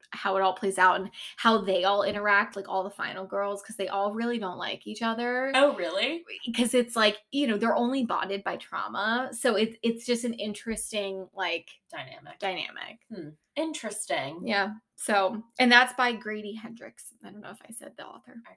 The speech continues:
Speaker 2: gotcha. Well, that sounds like a great book.
Speaker 1: Yeah.
Speaker 2: I won't read it, but for all of you who like that stuff,
Speaker 1: Who
Speaker 2: it
Speaker 1: all
Speaker 2: sounds
Speaker 1: like it, yeah.
Speaker 2: very interesting.
Speaker 1: And that's our recent reads.
Speaker 2: Yeah, those are my recent,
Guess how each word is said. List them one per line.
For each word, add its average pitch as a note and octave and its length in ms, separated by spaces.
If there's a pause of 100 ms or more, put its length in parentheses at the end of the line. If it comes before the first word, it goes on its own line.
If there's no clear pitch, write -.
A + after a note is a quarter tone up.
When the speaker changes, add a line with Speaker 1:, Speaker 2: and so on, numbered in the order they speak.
Speaker 2:
gotcha. - 320 (880)
Well, G#3 540
that A3+ 200
sounds D4 220
like E4 140
a G3 80
great C#3 260
book. G3 400 (160)
Speaker 1:
Yeah. B3+ 180
Speaker 2:
I F#3 100
won't F#3 460
read D3 180
it, C4 180 (160)
but D#3 240 (560)
for G3 180
all E3+ 220
of F3+ 80
you F3 220
who F#3 260
like C3 280
that F3 240
stuff, A3 280
Speaker 1:
Who B3+ 60
Speaker 2:
it A3+ 40
Speaker 1:
all G3 120
Speaker 2:
sounds F3 180
Speaker 1:
like - 180
it, - 100
yeah. G#3 180
Speaker 2:
very C#3+ 380
interesting. - 800 (840)
Speaker 1:
And A3+ 120
that's B3 540
our C4+ 400
recent B3 460
reads. B3 440
Speaker 2:
Yeah, G#3+ 200
those F3 220
are G#3 80
my A#3+ 160
recent, G3 640